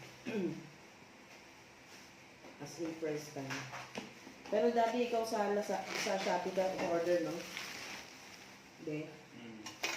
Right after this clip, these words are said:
Speaker 1: Ako kasi sa Lazada. Tingnan natin. Tchanan! Ito po yun.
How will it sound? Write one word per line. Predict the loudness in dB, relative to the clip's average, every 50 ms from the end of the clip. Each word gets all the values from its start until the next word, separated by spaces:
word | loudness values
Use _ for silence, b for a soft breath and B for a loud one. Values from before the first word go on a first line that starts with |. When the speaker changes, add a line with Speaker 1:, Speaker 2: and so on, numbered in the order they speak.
| -4 -6 -8 -10 -14 -14 -14 -12 -12 -12 -8 -4
Speaker 1:
Ako | -2 -2 0 -2
kasi | -2 -4 -4 -4
sa | -2 -2 -2
Lazada. | -2 -2 -4 -4 -4 -4 -4 -6 -8 -8 -10 -10 -10 -10 -10 -12 -12 -12 -12 -14 -14 -16 -14 -14
Tingnan | -14 -12 -12 -10 -10
natin. | -10 -10 -12 -12 -12 -12 -12 -10 -10 -12 -12 -12 -12 -12 -10 -10 -10 -12 -12 -16 -16 -16 -16 -16 -12 -8
Tchanan! | -4 -2 -2 0 0 0 0 0 0 0 0 0 0
Ito | 0 0 0 -2 -2 0
po | 0 0 0
yun. | 0 0 0 0 0 -2 -2 -2 0 0 0 0 -2 -2